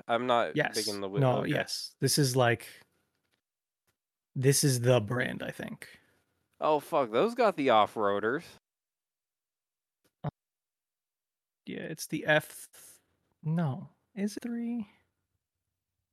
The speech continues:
Speaker 2: I think it is. Proportions of this one don't look right. That sh-, that seat looks tiny.
Speaker 1: Okay. But same-ish?
Speaker 2: Uh, d-, uh,
Speaker 1: Ish.
Speaker 2: like, exactly.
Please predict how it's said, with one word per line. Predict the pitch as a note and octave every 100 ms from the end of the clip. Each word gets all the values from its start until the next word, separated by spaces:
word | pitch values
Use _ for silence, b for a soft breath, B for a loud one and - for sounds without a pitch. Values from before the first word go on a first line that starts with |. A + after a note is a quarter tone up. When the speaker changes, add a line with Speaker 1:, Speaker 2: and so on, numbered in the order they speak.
| _ _
Speaker 2:
I | G#3
think | G#3 C4 G3+
it | -
is. | - D#3+ - - - _ _ _ _ _ _ _ _ _ _ _ _ _ _ _ _ _ _ _ _ _ _ _ _ _ _ _ _ _ _ _ _ _ _ _ _
Proportions | F3 - B3 - G#3+ D3+
of |
this | B2+ B2+
one | C#3 A2+
don't | A#2+ -
look | -
right. | - - -
That | D3+ - _
sh-, | - - - E3+
that | D#3+ -
seat | - F#3 E3
looks | D3+ -
tiny. | - C3+ B2+ G#3 - _ _ b b b -
Speaker 1:
Okay. | A#2 G2+ G2+ b b b _ _ _ _ _ -
But | G#2+
same-ish? | - A#2 G2+ G#2 - - _ _ _ _ _ _ _ _ _ _ _ _ _ _ -
Speaker 2:
Uh, | G#3 _ _ - G3+ G3 F#3+ F#3+ F#3+ D#3+
d-, | -
uh, | -
Speaker 1:
Ish. | A#2+ C#3
Speaker 2:
like, | C3
exactly. | C#3 A#2+ A#2 - -